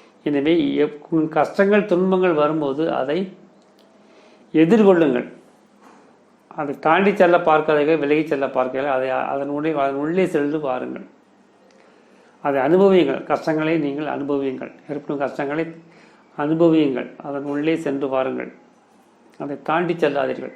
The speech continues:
ஏனென்றால், அந்த கஷ்டங்கள் தான் நமக்கு நல்ல பாடங்களை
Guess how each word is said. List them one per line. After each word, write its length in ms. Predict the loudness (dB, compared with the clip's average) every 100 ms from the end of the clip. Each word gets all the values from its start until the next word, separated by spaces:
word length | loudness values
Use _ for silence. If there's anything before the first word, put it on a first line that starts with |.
| -12
ஏனென்றால், 360 | -8 -8 -6 -6
அந்த 220 | -6 -8
கஷ்டங்கள் 580 | -8 -8 -2 0 0 0
தான் 280 | 0 -2 -2
நமக்கு 520 | -6 -8 -10 -8 -8
நல்ல 420 | -8 -8 -8 -8
பாடங்களை 760 | -8 -4 -4 -6 -10 -12 -12